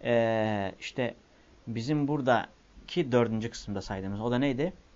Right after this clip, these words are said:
Hani sonunda ben mümin mi öleceğim yoksa kafir mi öleceğim onu bilmediğim için inşallah derim. Bir tek o, onu kastederek mürciyeden inşallah yapan görsün. Mesela onlara sorduğunda dersin ki, "Ya neden istisna yapıyorsun? Halbuki sizin iddianıza göre iman kamil değil mi?"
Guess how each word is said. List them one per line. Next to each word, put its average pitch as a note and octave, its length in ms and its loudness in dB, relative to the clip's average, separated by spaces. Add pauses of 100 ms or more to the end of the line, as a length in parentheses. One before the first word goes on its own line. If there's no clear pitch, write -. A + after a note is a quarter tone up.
(260)
Hani A#2 180 -2
sonunda B2 680 2
ben B2 140 4
mümin A#2+ 340 2
mi C3+ 100 4
öleceğim B2 360 2
yoksa A#2+ 200 -6
kafir A2+ 340 -2
mi A#2 100 0
öleceğim G2+ 280 -2
onu A#2+ 160 0
bilmediğim G#2+ 440 0
için A#2+ 200 -8
inşallah G#2 520 -4
derim. F#2+ 200 -8 (540)
Bir E3+ 80 -4
tek E3+ 220 0
o, F#3 200 2
onu D#3+ 180 4
kastederek A2 600 -4 (100)
mürciyeden G#2+ 480 -2
inşallah G2 440 -6
yapan A2+ 300 -4 (500)
görsün. F#2+ 340 -2
Mesela B2+ 280 0
onlara C3 260 2
sorduğunda B2+ 520 0
dersin C3 300 0
ki, G#2+ 180 -8 (320)
"Ya A#2 80 2
neden A#2+ 280 2
istisna A2 400 -4
yapıyorsun? G2+ 320 -6
Halbuki A#2 320 -2
sizin A2+ 200 -6
iddianıza G#2+ 440 0
göre G#2 280 0
iman A2 280 -2
kamil A#2 400 -4
değil C3 180 0
mi?" A#2 180 -6